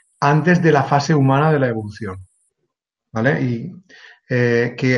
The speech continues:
eh, en el momento en el que se entra en la fase humana es cuando, digamos, el proceso de, de individualización se ha, eh, completado.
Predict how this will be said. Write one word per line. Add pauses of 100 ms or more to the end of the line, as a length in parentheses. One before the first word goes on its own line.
(120)
eh,
en
el
momento
en
el
que
se
entra
en
la
fase
humana
es
cuando, (380)
digamos,
el
proceso
de,
de
individualización
se
ha, (320)
eh,
completado.